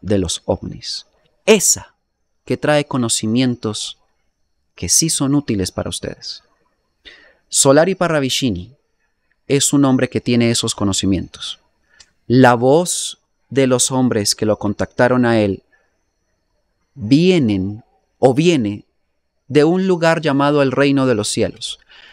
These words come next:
el mismo que Jesús vino y enseñó diciendo que se había acercado a nosotros,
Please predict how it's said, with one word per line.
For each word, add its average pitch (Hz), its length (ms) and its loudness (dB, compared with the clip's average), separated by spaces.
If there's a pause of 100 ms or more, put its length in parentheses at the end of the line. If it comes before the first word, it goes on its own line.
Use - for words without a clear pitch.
(180)
el 117 160 2
mismo 185 380 2
que 143 160 -6
Jesús - 680 -2
vino 160 440 2
y 127 100 0
enseñó 120 760 2
diciendo 123 520 -2
que 107 100 -6
se 110 140 -2
había 127 260 2
acercado 120 600 0
a 107 40 2
nosotros, - 680 -4